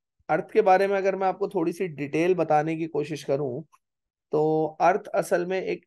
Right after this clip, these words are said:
स्फीयर की तरह होता है, इसको स्फीयर कंसीडर करते हैं अर्थ को, ठीक है। अच्छा, अर्थ भी सर्कुलर मोशन परफॉर्म करता है। आप याद रखिएगा, अर्थ के अंदर एक इमेजिनरी एक्सेल होता है,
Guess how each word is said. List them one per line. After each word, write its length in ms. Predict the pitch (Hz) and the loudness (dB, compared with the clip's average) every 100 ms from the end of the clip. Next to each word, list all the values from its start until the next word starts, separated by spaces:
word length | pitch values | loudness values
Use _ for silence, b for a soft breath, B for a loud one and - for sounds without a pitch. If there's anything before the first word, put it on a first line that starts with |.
| 170 | -14
स्फीयर 680 | - - - 175 185 190 | -12 -12 0 4 4 4
की 120 | 180 170 | 2 2
तरह 220 | 151 143 | 2 2
होता 280 | 135 120 147 | 0 0 0
है, 100 | 214 | 0
इसको 240 | - 190 | -2 -6
स्फीयर 420 | 180 - 165 165 | -6 -4 -2 -2
कंसीडर 460 | 160 143 151 147 139 | -4 -6 -4 -2 -2
करते 280 | 131 131 170 | -4 -4 -6
हैं 60 | |
अर्थ 240 | - 143 - | -4 -4 -6
को, 220 | - - _ _ _ _ _ _ - | -12 -12 _ _ _ _ _ _ -4
ठीक 200 | 160 165 | -2 -2
है। 160 | - _ _ _ _ _ _ _ _ _ | -4 _ _ _ _ _ _ _ _ _
अच्छा, 200 | - 175 | 2 4
अर्थ 520 | 226 - 139 220 - 233 | 2 2 4 4 2 -2
भी 360 | 180 214 240 | 0 0 -2
सर्कुलर 580 | 240 208 180 196 208 202 | 0 2 4 4 6 6
मोशन 340 | 175 175 180 | 2 0 -2
परफॉर्म 420 | 165 156 139 139 135 | -2 -2 -2 -4 -4
करता 280 | - - | -10 -10
है। 60 | 143 _ _ _ _ _ _ _ _ _ - | -16 _ _ _ _ _ _ _ _ _ -4
आप 200 | 156 139 | -2 2
याद 280 | 156 170 180 | 6 6 4
रखिएगा, 380 | 180 180 175 196 | 0 0 0 0
अर्थ 260 | 151 156 - | 0 -2 -2
के 80 | 185 | -4
अंदर 300 | 160 165 170 | -2 -2 0
एक 260 | 160 160 | -2 -4
इमेजिनरी 640 | - 139 143 143 160 156 170 | -8 -4 -2 -2 0 0 0
एक्सेल 440 | 160 135 - 175 | -2 -4 -4 -2
होता 200 | 175 170 | -2 0
है, 140 | 208 | 0